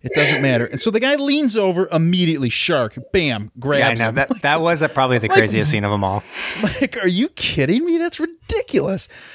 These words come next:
Speaker 1: And so you've got stuff like that going on. And then literally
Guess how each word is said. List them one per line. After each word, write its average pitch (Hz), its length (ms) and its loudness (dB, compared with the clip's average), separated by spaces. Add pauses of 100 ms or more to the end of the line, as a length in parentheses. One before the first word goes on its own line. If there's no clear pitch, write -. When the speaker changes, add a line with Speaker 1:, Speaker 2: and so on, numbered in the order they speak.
(160)
Speaker 1:
And 180 160 0
so 175 400 0 (340)
you've 170 160 -4
got 294 220 0
stuff - 420 -2
like 196 280 -2
that 127 340 0 (180)
going 120 380 2
on. 110 420 -6
And 151 200 2
then 175 320 2 (760)
literally 156 800 0